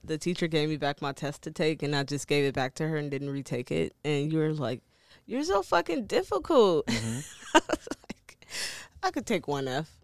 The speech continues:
Speaker 2: Mm-hmm.
Speaker 1: Yeah.
Speaker 2: Yeah.
Speaker 1: <laughs> I don't know. It's a lot, but once I get through it, then I'll be fine.
Speaker 2: Mm-hmm.
Speaker 1: Fine, uh, to move on. So, uh,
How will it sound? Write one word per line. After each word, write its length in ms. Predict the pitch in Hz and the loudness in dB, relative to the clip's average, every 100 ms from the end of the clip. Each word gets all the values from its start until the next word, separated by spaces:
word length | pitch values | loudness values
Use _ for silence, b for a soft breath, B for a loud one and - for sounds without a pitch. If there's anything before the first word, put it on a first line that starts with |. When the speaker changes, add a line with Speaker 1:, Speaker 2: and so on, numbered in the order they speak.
| - | -8
Speaker 2:
Mm-hmm. 200 | 104 95 - - _ - | -8 -8 -18 -20 _ -8
Speaker 1:
Yeah. 200 | 160 123 - b b b b b b b b b b - | -4 -4 -8 b b b b b b b b b b -12
Speaker 2:
Yeah. 240 | 101 - - | -8 -8 -6
Speaker 1:
<laughs> 640 | - 233 - - - - 214 - - - - - B B B B | -2 -2 -4 -10 -10 -4 -2 -4 -10 -16 -20 -18 B B B B
I 60 | - 175 | -4 -4
don't 80 | |
know. 140 | 151 147 | -2 -4
It's 120 | 196 | -2
a 60 | 339 | 4
lot, 340 | 208 185 - | 6 6 6
but 200 | 196 180 | 6 6
once 200 | 226 262 | 4 2
I 60 | 254 | 2
get 180 | 196 | 0
through 220 | - 156 147 | 0 2 2
it, 100 | 131 | 0
then 100 | 135 | -2
I'll 100 | 139 | -4
be 100 | 139 | -6
fine. 400 | - 135 139 147 - | -6 -4 -4 -8 -6
Speaker 2:
Mm-hmm. 180 | 107 104 - _ _ _ | -6 -6 -10 _ _ _
Speaker 1:
Fine, 240 | 196 170 156 | -4 -2 -2
uh, 140 | 147 - | -4 -4
to 80 | 160 | -4
move 240 | 160 156 | -4 -4
on. 300 | 139 139 170 - _ _ _ _ _ _ _ _ _ _ _ _ - - | -4 -4 -6 -10 _ _ _ _ _ _ _ _ _ _ _ _ -20 0
So, 340 | 220 202 202 b b b b _ | 6 8 6 b b b b _
uh, 540 | 175 180 170 165 170 | 4 6 8 8 6